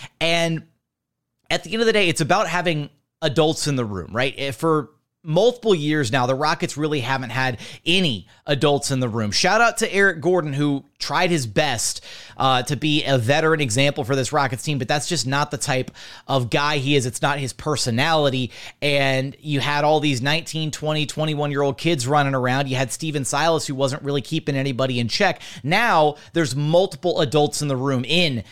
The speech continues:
Ime Udoka, in Fred VanVleet, and whoever else the Rockets ultimately bring in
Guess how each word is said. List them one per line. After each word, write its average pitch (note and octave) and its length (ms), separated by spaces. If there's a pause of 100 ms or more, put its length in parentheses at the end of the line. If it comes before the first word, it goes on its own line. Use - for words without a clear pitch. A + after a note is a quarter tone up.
(160)
Ime D3 160
Udoka, C3 560
in D3+ 400
Fred C#3 320
VanVleet, C3 400
and C3 160
whoever D3+ 440
else C3+ 340 (220)
the C#3 100
Rockets C3+ 420
ultimately C3+ 480
bring C3 300
in B2+ 260